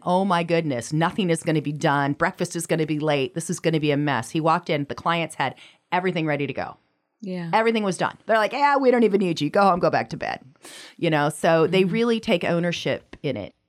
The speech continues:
Speaker 1: And, you know, our kitchen routinely, uh, health inspections get a hundred, get ninety-eight. We don't have a single maintenance person on staff.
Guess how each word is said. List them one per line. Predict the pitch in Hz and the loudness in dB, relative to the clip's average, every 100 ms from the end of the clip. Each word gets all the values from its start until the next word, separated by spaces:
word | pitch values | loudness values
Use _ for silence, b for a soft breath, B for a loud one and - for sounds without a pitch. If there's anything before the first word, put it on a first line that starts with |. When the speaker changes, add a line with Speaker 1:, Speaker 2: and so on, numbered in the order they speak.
| _ | _
Speaker 1:
And, | 170 170 160 156 151 156 | 0 2 4 4 2 2
you | |
know, | 175 156 | 0 2
our | - | 0
kitchen | 156 214 185 185 | -2 -2 0 0
routinely, | 175 160 - 175 175 165 156 147 | 0 -2 -2 -2 0 0 0 0
uh, | 147 139 131 | 0 0 0
health | 147 170 | -2 -2
inspections | 160 - 147 160 139 | -4 -4 -2 -2 -2
get | - 104 | -2 -4
a | |
hundred, | 180 196 175 151 143 | 0 2 4 4 2
get | - | -2
ninety-eight. | 160 147 139 110 160 160 143 B B B B | 0 0 0 -2 0 0 -2 B B B B
We | - 233 | -2 2
don't | 302 | 2
have | 202 185 160 | 2 0 -2
a | |
single | - 190 175 | -2 -2 0
maintenance | 156 156 165 160 | 2 0 0 -4
person | - 151 165 | -2 -2 0
on | 151 143 | -2 -2
staff. | 143 123 127 143 165 - | -4 -4 0 -2 -4 -12